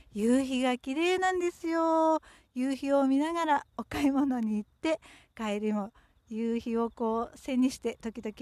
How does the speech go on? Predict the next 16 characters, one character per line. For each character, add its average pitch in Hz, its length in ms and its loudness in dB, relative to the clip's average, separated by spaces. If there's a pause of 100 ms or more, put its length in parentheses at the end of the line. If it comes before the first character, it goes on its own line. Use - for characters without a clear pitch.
振 233 80 -6
り 240 120 -6
返 294 260 2
り 285 100 -4
な 302 140 -2
が 277 100 2
ら、 240 140 -6 (340)
綺 254 140 -6
麗 226 400 -2
な 240 120 0
空 285 300 0
を 262 60 0
見 247 160 2
な 277 120 0
が 269 120 0
ら、 240 140 -4